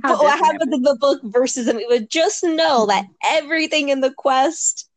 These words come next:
Speaker 2: they, they do go to Auntie M's, whatever the rest of Magical Garden Gnome Emporium thing is. They do go there for very different reasons. They end up there kind of by accident. Um, and then they, I don't remember them going to the Parthenon.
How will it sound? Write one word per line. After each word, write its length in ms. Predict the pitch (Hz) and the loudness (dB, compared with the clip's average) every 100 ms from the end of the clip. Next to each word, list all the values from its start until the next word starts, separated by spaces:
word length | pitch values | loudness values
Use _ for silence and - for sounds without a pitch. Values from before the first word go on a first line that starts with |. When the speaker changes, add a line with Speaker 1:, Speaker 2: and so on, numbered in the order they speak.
| - | -2
Speaker 2:
they, 220 | 240 226 | -2 0
they 180 | 247 254 | 0 -2
do 180 | 285 | -2
go 140 | 311 339 | 0 0
to 60 | |
Auntie 360 | 269 262 269 269 | 0 0 -2 -4
M's, 640 | 226 214 220 220 208 - - _ _ _ _ _ - 196 | -2 -2 -2 -4 -6 -12 -14 _ _ _ _ _ -18 -8
whatever 300 | 220 214 214 | -2 0 0
the 100 | 220 | 0
rest 220 | 214 220 202 | 0 -2 -2
of 60 | |
Magical 540 | 202 220 208 220 220 208 185 | -2 0 -2 -2 -2 -2 -4
Garden 460 | 196 214 214 214 | -2 0 0 0
Gnome 240 | 208 214 208 | -2 -2 -2
Emporium 440 | 202 208 208 196 | -4 -4 -4 -4
thing 280 | 202 190 196 | -6 -6 -4
is. 140 | 190 190 | -2 0
They 100 | 202 | 0
do 140 | 285 | 0
go 160 | 247 220 | 0 0
there 300 | 208 196 196 - - - _ | 0 0 0 -4 -16 -20 _
for 80 | 190 | -2
very 220 | 233 294 | 0 0
different 260 | 285 262 | 0 -2
reasons. 640 | 202 202 196 196 202 208 - _ - | 0 -2 -2 -4 -4 -6 -10 _ -6
They 60 | |
end 120 | 202 240 | -2 -2
up 100 | - | 0
there 320 | 208 202 190 _ _ _ _ _ _ _ _ - | 0 0 -4 _ _ _ _ _ _ _ _ -8
kind 220 | 233 254 | -2 0
of 80 | 254 | 2
by 140 | 247 | 2
accident. 680 | 226 202 208 214 196 190 190 _ _ _ - | 2 2 -2 -6 -6 -6 -12 _ _ _ -4
Um, 380 | 175 156 160 - _ _ _ - | -4 -4 -10 -16 _ _ _ -4
and 200 | 233 226 | 0 2
then 400 | 233 226 226 226 - | 2 2 0 0 -4
they, 220 | - 226 190 - _ _ _ _ _ | -2 -2 -2 -10 _ _ _ _ _
I 80 | 226 | -4
don't 180 | 262 370 | -2 -2
remember 320 | 349 349 403 | 0 0 0
them 180 | 427 392 | 0 -2
going 220 | 320 370 | -2 -2
to 40 | 359 | -2
the 120 | 240 | -2
Parthenon. 720 | - 226 269 339 381 415 415 | -2 -2 0 -2 0 0 0